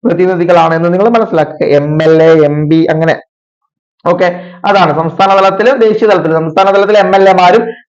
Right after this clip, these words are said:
ദേശീയ തലത്തിൽ എം പിമാരുമാണ് കൂട്ടായ തീരുമാനങ്ങൾ. കാരണം ഇവരൊക്കെ ജനങ്ങൾ തെരഞ്ഞെടുത്ത പ്രതിനിധികളാണ്. ഗ്രാമസഭയിൽ മാത്രമാണ് ജനങ്ങൾക്ക് നേരിട്ട് പങ്കാളികളാകാനും തീരുമാനങ്ങൾ എടുക്കാനും കഴിയുന്നത്. അതുകൊണ്ട് തന്നെ ഏറ്റവും പ്രധാനപ്പെട്ട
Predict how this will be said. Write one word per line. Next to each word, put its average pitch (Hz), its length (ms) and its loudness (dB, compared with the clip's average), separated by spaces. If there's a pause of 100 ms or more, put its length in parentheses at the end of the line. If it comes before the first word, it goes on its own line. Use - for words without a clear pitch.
ദേശീയ 180 260 -2
തലത്തിൽ 190 300 0
എം 185 220 -4
പിമാരുമാണ് 175 560 0
കൂട്ടായ 180 380 0
തീരുമാനങ്ങൾ. 196 640 -2
കാരണം 180 240 0 (240)
ഇവരൊക്കെ 175 380 0
ജനങ്ങൾ 175 440 -2
തെരഞ്ഞെടുത്ത 175 440 0 (260)
പ്രതിനിധികളാണ്. 160 880 0 (180)
ഗ്രാമസഭയിൽ 196 560 0
മാത്രമാണ് 190 500 -2
ജനങ്ങൾക്ക് 185 480 -2
നേരിട്ട് 208 300 0
പങ്കാളികളാകാനും 180 920 0 (220)
തീരുമാനങ്ങൾ 180 560 0
എടുക്കാനും 185 340 -2
കഴിയുന്നത്. 156 220 2
അതുകൊണ്ട് 170 220 2
തന്നെ 185 120 2
ഏറ്റവും 262 480 0
പ്രധാനപ്പെട്ട 190 540 0